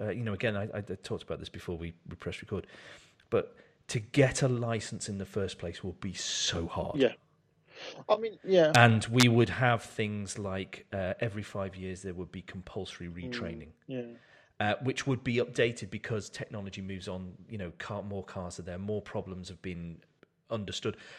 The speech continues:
Speaker 1: You know, <laughs> the legislation from the nineteen thirties, you know, some of that definition's been <laughs> thrashed out a bit more. So, you know, we've got those. Um,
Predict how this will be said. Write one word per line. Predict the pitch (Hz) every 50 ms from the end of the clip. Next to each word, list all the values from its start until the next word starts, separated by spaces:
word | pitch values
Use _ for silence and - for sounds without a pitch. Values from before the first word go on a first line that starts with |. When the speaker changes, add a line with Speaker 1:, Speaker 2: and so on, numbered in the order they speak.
| - -
Speaker 1:
You | 117 117
know, | - - -
<laughs> | - -
the | - 143
legislation | 156 127 151 - - 131 - - 135 110 135 135 - - - 107 107 107 - - - - -
from | - 123 98 104
the | 107 107
nineteen | 110 110 107 107 - - 117 104
thirties, | - - 113 107 101 - - 98 90 - - - _ -
you | 117 101
know, | 92 92
some | 92 - - 120 101
of | 101 101
that | 104 98 - -
definition's | 120 104 - - 101 107 - - 123 - -
been | - 120 120
<laughs> | - -
thrashed | - 190 - - - - 143
out | 123 135 120 120
a | -
bit | - 143 139 123 101
more. | 120 117 98 92 -
So, | - - - 175 - - - - - - - - -
you | - 131
know, | 127 113
we've | 123 131 127 -
got | 127 117 - -
those. | 135 123 104 95 - - - - - -
Um, | - 131 131 127 123 120